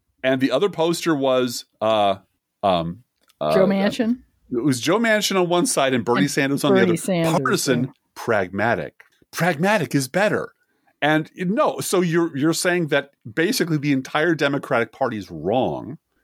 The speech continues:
Speaker 1: and these two assholes who are a bone in the throat of democracy are right.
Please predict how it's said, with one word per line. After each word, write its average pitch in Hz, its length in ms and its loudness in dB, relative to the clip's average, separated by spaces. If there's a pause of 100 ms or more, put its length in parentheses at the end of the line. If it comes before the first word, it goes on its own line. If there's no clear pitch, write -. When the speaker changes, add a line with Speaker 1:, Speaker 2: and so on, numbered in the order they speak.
(160)
Speaker 1:
and 101 160 -2
these 151 260 -2
two 160 220 0
assholes 120 500 0
who 123 100 0
are 113 60 4
a - 40 2
bone 110 360 -2
in 110 60 -2
the 107 60 -4
throat 107 180 -2
of 92 80 -6
democracy 98 500 -6
are 123 120 -8
right. 175 200 -4